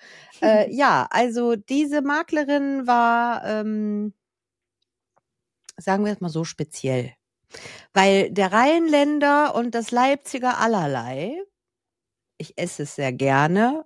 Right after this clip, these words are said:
Speaker 1: aber wir haben eine sprachliche Barriere.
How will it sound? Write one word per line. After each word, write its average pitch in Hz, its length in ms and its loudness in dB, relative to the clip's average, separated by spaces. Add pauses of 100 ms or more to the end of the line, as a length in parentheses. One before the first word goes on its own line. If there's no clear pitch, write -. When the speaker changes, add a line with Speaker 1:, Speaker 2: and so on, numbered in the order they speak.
Speaker 1:
aber 165 380 -2
wir 165 180 -2
haben 214 300 -2
eine 170 240 -4
sprachliche 175 1040 -4
Barriere. 156 760 0